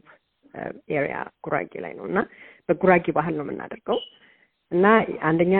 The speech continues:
የ-፣ እሱም አለ። እ፣ ሁለተኛ ይሄ፣ እ፣ ሰው እት-፣ በጣም ከምን-፣ ከምንጠብቀው በላይ ነው በቃ ሰፖርት ያገኘ ነው። እ፣ ይሄንን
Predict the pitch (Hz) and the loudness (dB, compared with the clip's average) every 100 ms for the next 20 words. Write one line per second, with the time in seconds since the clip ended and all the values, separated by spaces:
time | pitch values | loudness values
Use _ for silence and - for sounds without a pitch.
0 | 190 170 170 - - - 196 175 160 147 | 6 6 4 2 -4 -2 2 2 0 -2
1 | 151 143 143 170 190 - - 160 160 151 | -4 -4 -4 -8 -14 -12 -4 -2 -2 -2
2 | - - 180 175 180 175 185 196 185 185 | -6 -4 -2 0 0 2 4 4 4 2
3 | 175 165 156 165 165 156 147 - _ - | 2 2 0 -2 -2 -4 -6 -12 _ -16
4 | - 190 180 214 226 - _ - 208 - | -2 0 4 4 4 0 _ -4 -4 -4
5 | - _ - - - _ _ _ _ _ | -20 _ -20 -20 -20 _ _ _ _ _
6 | _ - 185 - - 247 - 226 208 214 | _ -8 -8 -4 0 2 4 6 8 8
7 | 214 214 214 _ - - 214 220 226 214 | 8 6 4 _ -6 2 6 6 4 2
8 | 208 - 208 214 214 190 170 156 160 - | 2 4 6 8 8 6 2 0 -2 -2
9 | 156 - 185 196 - 175 170 165 165 180 | -2 -2 -2 -4 -6 -8 -6 -6 -8 -10
10 | 170 _ _ - 165 175 170 175 185 190 | -12 _ _ -10 -6 -4 -4 -6 -8 -2
11 | 175 175 175 | 2 2 2